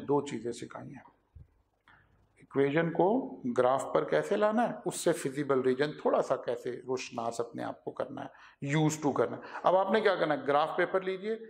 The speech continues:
scale लीजिए, ठीक है ना, क्योंकि थोड़ा सा काम हमें करना पड़ेगा ना graph वगैरह पे बना के, थोड़ी practice पर्पस इसके लिए। Exam में तो फिर हम बाद में कुछ और shortcuts भी सीखेंगे।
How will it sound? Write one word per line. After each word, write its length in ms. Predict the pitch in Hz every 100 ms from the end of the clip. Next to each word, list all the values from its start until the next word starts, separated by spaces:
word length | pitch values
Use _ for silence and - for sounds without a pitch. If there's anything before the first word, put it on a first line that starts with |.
| - -
scale 460 | - - 269 277
लीजिए, 500 | 214 147 120 113 117 - _ _ _ _ _ _ _ _ _ _ _ _ 151
ठीक 160 | 151 202
है 60 |
ना, 80 | 254 - -
क्योंकि 160 | 160 170
थोड़ा 220 | 175 202
सा 80 | 202
काम 220 | 190 190
हमें 180 | 185 190
करना 200 | 196 233
पड़ेगा 260 | 180 165
ना 80 | 339
graph 300 | 339 185 170
वगैरह 240 | 175 160 156
पे 140 | 156
बना 240 | 147 143 131
के, 120 | 143
थोड़ी 220 | 160 156
practice 420 | 151 165 - 190
पर्पस 380 | - 160 156 143
इसके 260 | 143 - 139
लिए। 160 | 135 143
Exam 320 | 156 165 165
में 140 | 185 165
तो 60 |
फिर 180 | 151 147
हम 120 | 143 160 143
बाद 160 | 139
में 140 | 147 139
कुछ 160 | 135
और 200 | 139 135 - - _
shortcuts 460 | - 135 - 139 -
भी 60 | 131
सीखेंगे। 400 | - - 131